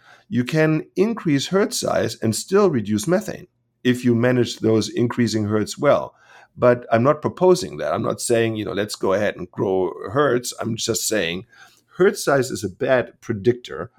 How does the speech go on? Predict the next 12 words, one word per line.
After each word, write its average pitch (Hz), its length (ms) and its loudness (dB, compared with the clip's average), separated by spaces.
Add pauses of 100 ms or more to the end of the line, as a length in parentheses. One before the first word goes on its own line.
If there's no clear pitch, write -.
(160)
for 107 240 -4
emissions. 104 640 -4
A 113 40 -6
much 127 340 -4
better 143 320 2
predictor 90 540 -6
for 80 180 -6
emissions 117 520 -2 (320)
is 127 200 0
how 123 640 2 (220)
those 107 280 2
animals 98 680 -2